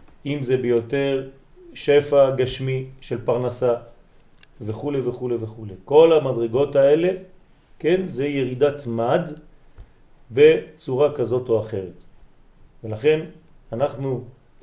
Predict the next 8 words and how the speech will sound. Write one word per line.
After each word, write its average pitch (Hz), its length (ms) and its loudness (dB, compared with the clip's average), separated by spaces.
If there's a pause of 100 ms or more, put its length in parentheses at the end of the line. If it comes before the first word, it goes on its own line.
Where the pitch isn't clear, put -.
(140)
מעלים 127 460 -2
כל 151 200 4
החיים 135 280 -4
שלנו 120 360 -4
בעצם, 113 420 -4 (600)
משתדלים 123 480 -6
להעלות 117 440 -2
מן. 113 240 -4